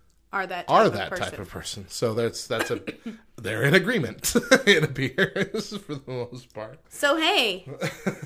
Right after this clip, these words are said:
Speaker 2: <laughs>
Speaker 1: we can all agree.
Speaker 2: <laughs> We're, we're doing bad. We're not doing great. Um, so this is probably one of my weaker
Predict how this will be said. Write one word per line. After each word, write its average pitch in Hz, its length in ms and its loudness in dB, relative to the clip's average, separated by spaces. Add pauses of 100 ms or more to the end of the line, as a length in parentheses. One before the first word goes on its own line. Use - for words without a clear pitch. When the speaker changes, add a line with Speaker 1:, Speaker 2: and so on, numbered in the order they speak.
(180)
Speaker 2:
<laughs> - 720 -4
Speaker 1:
we 269 240 4
can 320 160 4
all 294 200 8
agree. 302 760 4
Speaker 2:
<laughs> - 1400 -4
We're, 117 200 2 (240)
we're 123 120 -6
doing 196 300 4
bad. 113 400 4 (460)
We're 113 120 -6
not 175 200 -10
doing 165 300 -2
great. 98 280 -6 (680)
Um, 139 600 4 (840)
so 143 560 4
this 190 220 0
is 143 100 0
probably 107 540 -2
one 104 200 -6
of 101 60 -4
my 98 180 -4
weaker 104 640 -2